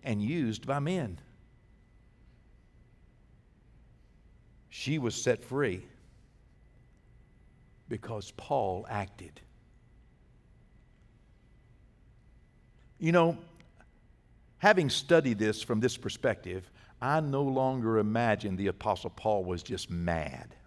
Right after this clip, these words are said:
That's kind of what that connotates if you just read over it at face value. That he was walking along and he just got tired of this woman screaming at him all the time,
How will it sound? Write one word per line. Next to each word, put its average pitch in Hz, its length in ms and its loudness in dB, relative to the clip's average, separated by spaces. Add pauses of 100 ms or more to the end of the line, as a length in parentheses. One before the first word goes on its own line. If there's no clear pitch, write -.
(1900)
That's 117 200 -4
kind 143 240 -2
of 110 80 -6
what 127 240 0
that 107 180 -2
connotates 87 720 -4 (340)
if 98 140 -4
you 95 80 -2
just 92 200 -4
read 107 220 2
over 95 200 0
it 87 40 -8
at 92 120 -8
face 90 180 -4
value. 82 340 -2 (220)
That 120 140 4
he 147 80 4
was 120 160 2
walking 117 340 4
along 139 240 4
and 104 80 -2
he 147 80 2
just 123 240 0
got 107 220 4
tired 139 220 4
of 120 40 -4
this 110 180 0
woman 120 300 0
screaming 123 460 0
at 101 100 4
him 101 100 2
all 101 140 2
the 101 100 -4
time, 143 200 4